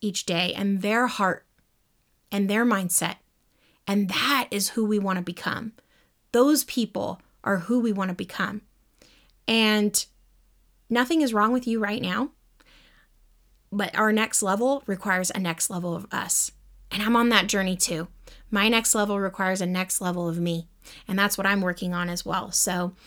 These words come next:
that's the power of high belief and low attachment. It all starts with personal responsibility and you making sure that you do your part as the leader.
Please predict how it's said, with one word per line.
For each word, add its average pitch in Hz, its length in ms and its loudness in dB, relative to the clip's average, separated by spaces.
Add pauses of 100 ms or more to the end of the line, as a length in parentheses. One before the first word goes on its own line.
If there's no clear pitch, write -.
(520)
that's 233 260 2
the 269 120 4
power 233 340 6
of 190 100 2
high 208 220 2
belief 220 380 0
and 202 100 0
low 196 160 0
attachment. 190 640 -4 (160)
It 185 180 -4
all 202 160 -2
starts 220 340 2
with 208 140 -4
personal 202 380 -2
responsibility 185 920 -2 (420)
and 185 280 -6 (180)
you 220 400 2
making 196 360 -2
sure 214 280 0
that 196 160 -2
you 233 360 0
do 214 200 0
your 196 300 0
part - 460 0 (460)
as 214 300 6
the 214 80 0
leader. 190 460 -2